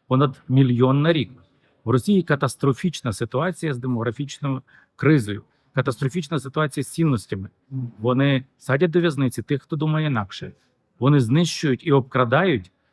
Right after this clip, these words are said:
дуже багатьох людей. В них не прозора економіка, а олігархічна система. І все це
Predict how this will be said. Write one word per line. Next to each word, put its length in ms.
дуже 240
багатьох 380
людей. 360
В 120
них 240
не 140
прозора 480
економіка, 600
а 100
олігархічна 800
система. 480
І 80
все 320
це 240